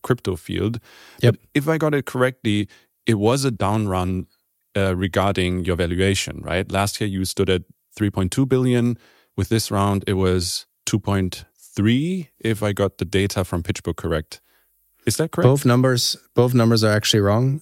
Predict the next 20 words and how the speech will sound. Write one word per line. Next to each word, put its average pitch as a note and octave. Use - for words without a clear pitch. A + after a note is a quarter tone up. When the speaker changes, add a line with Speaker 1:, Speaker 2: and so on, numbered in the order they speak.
Speaker 2:
Um, G2+
so -
Speaker 1:
Oh, G2
okay. D3+
Speaker 2:
we A2+
actu-, A2
we, A#2+
we A#2
actually A2
never G2+
announced G2
that, G#2
and F#2+
I G2+
will G2
also G#2
not G2+
announce F#2+
it G#2
now. B2+